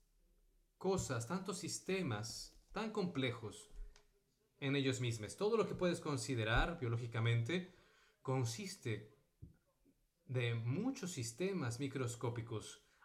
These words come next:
tanta química, química. Y todo, según ellos, todo esto se trata de accidente. Y todo esto se ha ocurrido por un accidente. Este es el,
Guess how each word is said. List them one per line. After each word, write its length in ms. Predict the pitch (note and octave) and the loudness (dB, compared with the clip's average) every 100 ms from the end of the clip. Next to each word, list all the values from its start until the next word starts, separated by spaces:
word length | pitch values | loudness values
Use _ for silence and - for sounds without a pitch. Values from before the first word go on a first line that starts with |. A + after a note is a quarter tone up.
| _ | _
tanta 480 | - E3+ F3+ C#3+ A#2 | 4 4 4 0 -4
química, 600 | - C3+ A2+ - G2 F#2 - _ _ _ _ _ _ _ _ _ _ _ | 0 2 2 -2 -6 -8 -14 _ _ _ _ _ _ _ _ _ _ _
química. 480 | F3+ C#3 A#2 F#2 - _ _ - | 0 0 0 -6 -12 _ _ -6
Y 100 | A#2+ | -2
todo, 240 | C#3 B2+ | 0 2
según 220 | B2 C#3+ | 4 4
ellos, 240 | D#3 F3 - | 4 4 2
todo 200 | E3 D#3+ | 2 2
esto 140 | D#3+ | 2
se 140 | - | -4
trata 280 | B2+ D3 F3 | 0 2 2
de 60 | D3 | 2
accidente. 540 | A#2+ C#3+ B2 A2+ A#2 | 2 2 4 2 0
Y 180 | A2 A2+ | -2 0
todo 240 | C3 E3 | 2 4
esto 380 | D#3 D#3 G3+ G3 - - | 2 2 -2 -4 -10 -14
se 340 | - - C3+ - | -8 -6 -6 -6
ha 240 | A2+ A#2+ | 2 6
ocurrido 460 | C3 C#3+ C3+ E3+ F3 | 6 2 0 0 0
por 100 | C#3 | 0
un 80 | D#3+ | 0
accidente. 720 | D#3+ F#3 G3+ G#3 F#3 A2+ - - _ _ _ _ _ | 0 0 0 0 -2 -6 -8 -20 _ _ _ _ _
Este 760 | - C3 D#3 F3 - E3+ B2 A#2+ | 0 4 6 4 0 0 2 2
es 140 | C#3+ | 2
el, 160 | A2+ | -2